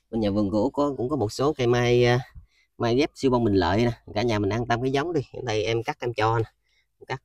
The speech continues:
cho bo chỗ nhà vườn của cô Út á. Thì những cái hàng này ghép gốc bứng nha. Thì, à, cái hàng này bên nhà vườn mình, à, ví dụ như cây trọng trọng như vậy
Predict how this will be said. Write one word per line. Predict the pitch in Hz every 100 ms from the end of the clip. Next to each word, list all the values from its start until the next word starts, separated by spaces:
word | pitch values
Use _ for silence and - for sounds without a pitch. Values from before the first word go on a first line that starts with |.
| -
cho | 107
bo | 107 113 113 101
chỗ | 98 120 120 110
nhà | 92
vườn | 90 92
của | 107
cô | -
Út | 120 -
á. | - _ -
Thì | 95 95 98 _ _ 101
những | 127
cái |
hàng | 117 95
này | 95
ghép | 123
gốc | 135 -
bứng | 139 180
nha. | 202 135 _ _ _ _ _ _ -
Thì, | 98 92
à, | 90 90
cái | 127
hàng | 113 95
này | 90
bên | 98 110
nhà | 98
vườn | 95 92
mình, | 92 90
à, | 90 90 92
ví | 117
dụ | 92
như | 104 -
cây | 107
trọng | - 95
trọng | - 98
như | 107
vậy | 104 90